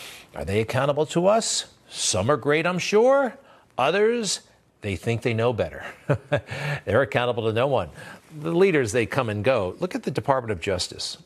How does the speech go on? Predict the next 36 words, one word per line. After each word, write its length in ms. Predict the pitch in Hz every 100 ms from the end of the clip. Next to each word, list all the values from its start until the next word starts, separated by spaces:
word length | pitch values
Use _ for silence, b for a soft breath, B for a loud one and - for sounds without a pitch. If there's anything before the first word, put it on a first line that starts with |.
| -
Take 160 | 180
a 40 | 170
look 160 | 139
at 100 | -
this. 240 | - - -
They 160 | 139
have 380 | 123 135 123 110 B B _
one 460 | 92 80 87 123 180
hundred 440 | - 165 156 151 -
and 140 | 92
sixteen 720 | - 139 - - - 123 123 - - -
thousand 600 | - 110 120 104 117 107
employees, 500 | 98 - 104 87 80
just 220 | 131 -
a 80 | 120
handful, 680 | - 117 175 196 - - - B B -
a 140 | 98 -
handful 540 | - 285 302 101 69 B B B
compared 280 | - 104 139
to 60 | -
that 140 | 120
number 320 | 117 110 104 -
are 320 | 107 101 95 B B -
politically 540 | 120 113 120 117 107
appointed. 500 | 92 - 107 92 80 -
Over 260 | 147 156
at 80 | 156
the 100 | 143
State 440 | 113 - 185 240 -
Department, 540 | - - 95 87 110
<laughs> 0 |
seventy-seven 920 | - 170 147 202 170 - 185 165 143
thousand 520 | - 127 160 165 131
two 120 | 131 147
hundred 180 | 131
forty, 220 | 123 127